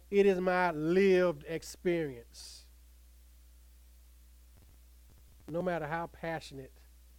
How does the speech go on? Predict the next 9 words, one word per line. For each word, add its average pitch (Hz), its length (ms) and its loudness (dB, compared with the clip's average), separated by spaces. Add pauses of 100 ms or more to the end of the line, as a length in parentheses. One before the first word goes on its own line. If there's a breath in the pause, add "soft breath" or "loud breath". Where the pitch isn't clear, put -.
(600)
a 139 160 -8
lie 139 340 -6
may 131 240 -10
be, 117 420 -14 (640)
it 143 120 -8
is 131 80 -14
still 127 280 -12
a - 20 -14
lie. 117 140 -16